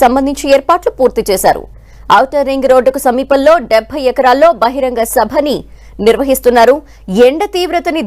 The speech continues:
దృష్టిలో ఉంచుకొని సభా వేదికకు సమీపంలోనే ఐదు వందల యాభై ఎకరాలు పార్కింగ్ కోసం వేర్వేరు స్థలాలు ఏర్పాటు చేశారు. ఈ సభకు పది లక్షలకు తగ్గకుండా జనాల్ని తరలించాలని ఆ పార్టీ నాయకులు లక్ష్యంగా పెట్టుకున్నారు. బూత్ స్థాయి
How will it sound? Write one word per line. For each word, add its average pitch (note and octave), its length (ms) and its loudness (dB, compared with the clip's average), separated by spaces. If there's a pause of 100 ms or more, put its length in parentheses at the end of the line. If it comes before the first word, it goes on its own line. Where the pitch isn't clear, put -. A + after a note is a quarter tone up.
దృష్టిలో C4 400 0
ఉంచుకొని D4+ 420 -2
సభా C#4 360 0 (120)
వేదికకు A#3+ 440 0
సమీపంలోనే A#3 720 0 (380)
ఐదు G3 200 0
వందల C4+ 200 2
యాభై B3 340 4 (120)
ఎకరాలు E4+ 300 0 (100)
పార్కింగ్ B3 460 0
కోసం A3 280 -4 (460)
వేర్వేరు F4+ 540 2
స్థలాలు A#3+ 380 2 (340)
ఏర్పాటు - 400 -4
చేశారు. F#3+ 320 -4 (380)
ఈ G#3 160 2
సభకు C4+ 300 0 (100)
పది A3+ 260 4
లక్షలకు C#4+ 440 0 (180)
తగ్గకుండా D#4 580 0 (140)
జనాల్ని B3 460 2
తరలించాలని C4 680 2 (320)
ఆ D#4 80 4 (120)
పార్టీ D#4 320 0
నాయకులు B3+ 500 0 (380)
లక్ష్యంగా G4+ 480 -2 (100)
పెట్టుకున్నారు. A3 500 -2 (420)
బూత్ E4+ 400 2
స్థాయి F4 220 2